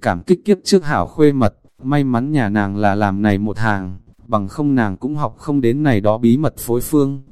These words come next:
nếu không phải hảo khuê mật, nàng sợ là ở thế giới này sống không được như vậy tiêu sái. Tống Tân Đồng lại chạy tới chỗ ở sân, bên này sân rộng mở một ít,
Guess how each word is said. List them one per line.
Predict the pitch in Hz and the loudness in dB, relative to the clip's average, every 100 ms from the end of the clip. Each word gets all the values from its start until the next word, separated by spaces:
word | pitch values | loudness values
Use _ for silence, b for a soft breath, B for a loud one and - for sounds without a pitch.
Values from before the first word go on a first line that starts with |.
| _ | _
nếu | 113 113 123 | -2 0 0
không | 156 143 | -2 -4
phải | - 92 | -2 -2
hảo | 101 107 85 | 0 0 -2
khuê | - 151 | 2 2
mật, | 139 110 - _ _ | 4 0 -2 _ _
nàng | 117 107 95 | -2 -2 0
sợ | - 120 101 | 2 2 2
là | 104 95 | 0 0
ở | 101 92 | -2 -2
thế | 110 104 | -2 0
giới | 110 127 | 0 0
này | 147 117 | 2 2
sống | 92 113 127 | 2 -2 -4
không | - 151 | -4 0
được | 131 101 | 0 2
như | 151 156 | 4 4
vậy | 147 139 - | 4 2 2
tiêu | 156 | 2
sái. | - 107 101 131 135 _ _ _ _ - | 4 0 0 -4 -8 _ _ _ _ -2
Tống | 113 | -2
Tân | 127 143 131 | 0 0 0
Đồng | 107 | 0
lại | 101 110 | 0 -4
chạy | 104 123 110 | -2 -2 -2
tới | - 147 | 0 0
chỗ | 135 131 | 0 -2
ở | 139 104 | -2 -2
sân, | 87 139 143 151 _ - _ | 0 0 -2 -6 _ -20 _
bên | 127 139 | 2 4
này | 131 104 | 4 2
sân | 90 143 135 | 2 0 0
rộng | 135 107 113 | 0 -2 -2
mở | 98 | -2
một | 98 104 | -2 -4
ít, | 110 151 | 4 4